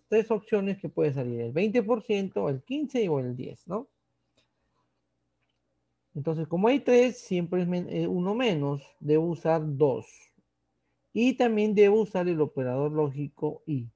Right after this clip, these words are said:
Entonces vamos a resolverlo. Igual si, si dice, si la primera del código, entonces nuevamente vamos a usar izquierda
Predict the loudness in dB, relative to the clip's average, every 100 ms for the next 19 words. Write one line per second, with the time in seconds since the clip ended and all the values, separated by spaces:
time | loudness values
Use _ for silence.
0 | _ _ _ _ _ _ _ -10 -4 -2
1 | -2 -2 -4 -4 -4 -4 -4 -4 -8 _
2 | _ _ _ -10 -4 2 6 6 6 2
3 | 2 2 2 -4 _ _ _ _ _ _
4 | _ _ _ _ _ _ _ _ _ _
5 | _ _ _ _ _ _ _ _ _ _
6 | _ -4 2 4 4 2 2 2 2 2
7 | 0 0 0 0 2 0 0 2 4 4
8 | 2 0 -2 -2 0 4 4 2 -2 -2
9 | -2 -4 -6 -6 -6 -6 -6 0 2 0
10 | -2 -8